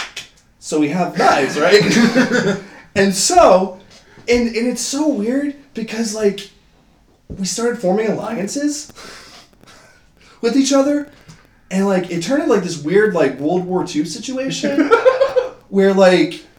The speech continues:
Speaker 1: where, like, me and, like, this one guy, we had, like, knives, and we're like, "Yo, man, like, you have, like, the, you have, like, the one knife, and, like, let's, like, if we hang out, and if we tie the guy up with the thing,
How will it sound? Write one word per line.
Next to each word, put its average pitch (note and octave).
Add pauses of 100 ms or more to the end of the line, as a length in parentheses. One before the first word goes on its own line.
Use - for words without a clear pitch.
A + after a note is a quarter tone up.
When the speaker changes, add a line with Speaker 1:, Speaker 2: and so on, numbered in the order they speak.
Speaker 1:
where, F3
like, D#3+
me G3
and, G3+
like, D#3+
this D#3+
one D#3+
guy, F3
we E3
had, F3+
like, E3
knives, E3
and D3+
we're D3
like, C#3
"Yo, F3
man, D#3
like, C#3
you E3+
have, F3+
like, D#3
the, C#3+
you D3
have, D#3+
like, C#3+
the C#3
one D3+
knife, C#3
and, C3+
like, C3+
let's, D3
like, D3+ (240)
if C#3
we F#3
hang G3
out, F3+ (260)
and D3+
if D3+
we F#3
tie G3
the F3+
guy F#3
up - (680)
with E3
the -
thing, F3+